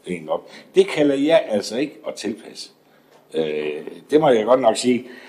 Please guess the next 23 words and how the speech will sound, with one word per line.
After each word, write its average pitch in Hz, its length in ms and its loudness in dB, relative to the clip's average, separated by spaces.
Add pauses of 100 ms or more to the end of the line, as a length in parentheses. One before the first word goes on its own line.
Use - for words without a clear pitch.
(340)
Og, 120 100 4 (240)
og, 123 100 2 (260)
og 123 60 4 (720)
til 139 220 6
Jakob 160 400 2
vil 117 120 2
jeg 113 140 2
sige, 151 380 -2 (500)
jeg 185 400 6
er 131 100 0
stolt 190 560 2
af, 113 280 -2
at 101 160 -6
der 117 100 0
tidligere 175 520 4
har 104 140 -2
været 156 280 2
nogle 113 160 -4
byråd, 113 600 2 (380)
der 135 120 6
tør 123 300 -4
stå 117 280 2
ved 165 260 4